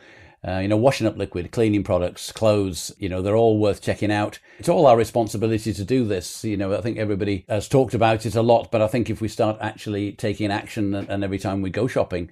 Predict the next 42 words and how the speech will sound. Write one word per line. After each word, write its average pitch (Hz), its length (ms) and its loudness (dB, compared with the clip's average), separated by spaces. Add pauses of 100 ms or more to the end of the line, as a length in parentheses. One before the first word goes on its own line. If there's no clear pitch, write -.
to 90 100 -12
take 90 220 -6
a 90 60 -6
look 92 200 -6
at 90 140 -10
the 87 180 -6
labels 90 400 -6
on 85 200 -8
the 85 60 -8
products 95 500 -2
and 95 160 -6
understand 92 480 -4
where 92 120 -2
the 90 120 -8
clothes 92 280 -6
are 92 60 -8
coming 110 240 0
from, 104 400 2 (340)
and 101 220 -2
then 120 140 2
you 117 80 0
can 113 160 0
take 123 240 2
a, 120 260 4
a 117 100 -4
reasonable 117 520 2 (160)
position 98 540 -4
on, 90 200 -6
on 95 160 -6
all 92 160 -4
of 87 80 -6
that. 95 240 -6
But 139 100 -4
just 175 200 -4
understanding 117 560 0
it 90 180 -8 (320)
is 90 220 -8
a 90 40 -6
great, 92 400 -6
um, 87 280 -4 (340)
top - 220 0
tip, - 240 -2